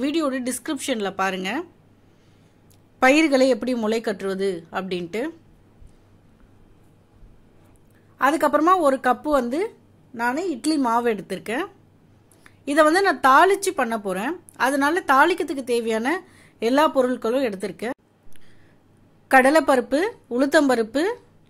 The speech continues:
கடுகு, சோம்பு, சீரகம், அதே மாதிரி கருவேப்பிலை, கொஞ்சம் பொடியா நறுக்குன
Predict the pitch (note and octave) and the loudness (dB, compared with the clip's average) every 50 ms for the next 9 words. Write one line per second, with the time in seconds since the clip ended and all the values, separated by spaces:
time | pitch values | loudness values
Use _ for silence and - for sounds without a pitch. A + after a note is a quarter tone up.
0 | _ _ _ _ _ _ _ _ _ _ _ _ _ _ - - B3+ B3 A#3+ D4 | _ _ _ _ _ _ _ _ _ _ _ _ _ _ 2 4 6 6 6 4
1 | C#4 C4 D4 E4 G4 G#4+ - _ _ _ _ _ - - _ _ _ _ _ _ | 4 2 0 -2 -2 -4 -8 _ _ _ _ _ -20 -20 _ _ _ _ _ _
2 | _ _ _ _ _ _ - - - D4 C#4 C#4+ D4+ D4 C#4 C4+ D4+ F4 G#4+ - | _ _ _ _ _ _ -16 -4 2 4 4 4 4 4 2 2 0 0 -2 -4
3 | - _ _ _ _ _ _ _ _ _ _ _ _ _ _ _ _ _ _ _ | -8 _ _ _ _ _ _ _ _ _ _ _ _ _ _ _ _ _ _ _
4 | _ _ _ _ - - - D4+ D#4 D#4 D4+ D4+ B3+ B3+ C#4 D#4+ G4+ A4+ - - | _ _ _ _ -8 0 4 4 6 6 6 4 4 2 0 0 -2 -4 -8 -16
5 | _ _ _ _ _ _ _ _ _ _ - A3+ A#3+ C#4+ D4 C#4+ C#4 C4+ D#4+ F#4+ | _ _ _ _ _ _ _ _ _ _ -4 -2 0 2 2 2 2 2 0 -2
6 | A4 - - _ _ - B3+ B3+ C4+ D4 D4+ D4 C4 C#4 C4 C4 C#4 F#4 A4 G#4+ | -4 -6 -10 _ _ 2 2 4 4 4 2 0 0 0 0 2 0 0 -2 -4
7 | - _ _ _ _ - D4 C#4+ C#4 C4 D#4 C4 - C4 A#3+ A#3 C#4 C#4+ D#4 D#4 | -10 _ _ _ _ -4 -2 0 0 0 -2 -2 0 0 0 0 2 2 2 2
8 | D4+ C4+ A#3+ A#3 A3+ - B3 B3 | 2 2 0 -2 -2 -4 -2 -2